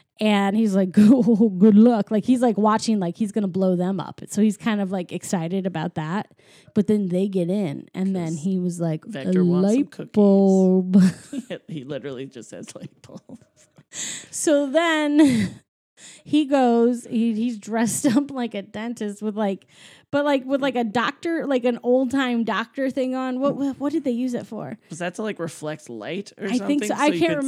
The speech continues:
Speaker 2: see
Speaker 1: remember,
Speaker 2: what you're
Speaker 1: but
Speaker 2: doing? I don't know.
Speaker 1: it was like, y-, you're like, "I don't think a dentist wears that." But anyways, so he goes to the dentist, and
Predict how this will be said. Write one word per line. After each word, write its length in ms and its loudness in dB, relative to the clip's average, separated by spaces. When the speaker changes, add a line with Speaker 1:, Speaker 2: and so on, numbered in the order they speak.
Speaker 2:
see 60 -4
Speaker 1:
remember, 80 0
Speaker 2:
what 100 -6
you're 140 -4
Speaker 1:
but 80 -10
Speaker 2:
doing? 320 -10
I 100 -10
don't 140 -10
know. 200 0
Speaker 1:
it 60 10
was 100 6
like, 360 0
y-, 120 -12
you're 180 -12
like, 160 -14
"I 80 -14
don't 160 -20
think 140 -16
a 60 -12
dentist 460 -12
wears 200 -12
that." 180 -18
But 140 -8
anyways, 500 -2
so 220 4
he 160 8
goes 200 6
to 80 4
the 140 2
dentist, 640 0
and 360 -6